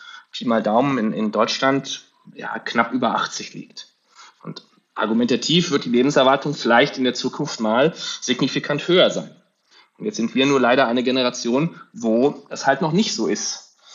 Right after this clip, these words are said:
Und jetzt ist meine Überlegung immer gewesen, wenn man denn sagt, man möchte gerne diese Vorteile von noch mal was anderes sehen, wie die Zukunft aussieht und alle diese Dinge gerne, gerne machen, ähm, was könnte denn da die Lösung zu sein, dass man das dann auch möglich macht? Und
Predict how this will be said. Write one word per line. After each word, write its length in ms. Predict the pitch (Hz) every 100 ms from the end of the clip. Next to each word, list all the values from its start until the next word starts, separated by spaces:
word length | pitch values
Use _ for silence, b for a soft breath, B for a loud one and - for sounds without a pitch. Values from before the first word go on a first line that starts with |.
| B B B
Und 60 | -
jetzt 460 | 110 - - -
ist 300 | - - -
meine 420 | 85 117 117 131 151
Überlegung 360 | 139 143 147
immer 220 | 113 151
gewesen, 480 | 147 127 135 147 135
wenn 80 | 120
man 140 | 127
denn 160 | 123 120
sagt, 320 | 113 120 -
man 100 | 110
möchte 320 | 110 127 -
gerne 360 | 123 120 123 123
diese 280 | 123 113 110
Vorteile 560 | - 131 131 127 127
von 160 | 123 117
noch 220 | 113 -
mal 100 | 120
was 140 | 117 -
anderes 460 | 131 135 123 120
sehen, 280 | 123 123 123
wie 60 | 117
die 100 | 117
Zukunft 400 | - 127 127 -
aussieht 340 | 117 120 123
und 120 | 110
alle 180 | - 123
diese 220 | 117 117
Dinge 240 | 113 120 117
gerne, 440 | 113 117 110 -
gerne 180 | - 107
machen, 320 | 117 - 139 - B B B B _
ähm, 480 | - 120 117 131 - -
was 400 | 82 87 113 -
könnte 240 | - 120 120
denn 160 | 120
da 140 | 120 123
die 80 | 123
Lösung 360 | 135 151 135
zu 160 | - 110
sein, 400 | 101 101 165 214
dass 200 | 104 -
man 100 | 117
das 140 | 117
dann 100 | -
auch 140 | 117 139
möglich 340 | 156 - -
macht? 300 | - - -
Und 240 | - 185